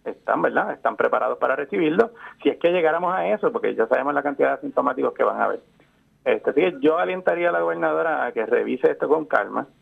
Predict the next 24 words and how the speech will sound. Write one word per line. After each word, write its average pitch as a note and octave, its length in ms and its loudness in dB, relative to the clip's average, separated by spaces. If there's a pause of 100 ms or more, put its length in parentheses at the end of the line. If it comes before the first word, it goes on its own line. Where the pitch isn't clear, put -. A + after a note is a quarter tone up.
(260)
este, G#2 760 0
sea A#2 180 2
positiva, D3+ 560 2
seamos A#2+ 240 -6
positivos D3 400 0
como C#3+ 220 -2
país, C#3 320 -2
aprovechemos B2+ 540 0
que F3 60 2
estamos D#3+ 240 0
en E3 80 0
una D#3+ 240 0
isla, D3+ 460 0
no A#2 120 -4
tenemos B2+ 280 0
fronteras C#3+ 420 0
con D#3+ 160 0
nadie, B2 380 0 (480)
podemos B2 540 0 (160)
manejar C#3+ 440 0
el C#3 80 0
asunto C3+ 380 -4
internamente, C#3 720 0 (580)
evitar C#3+ 760 2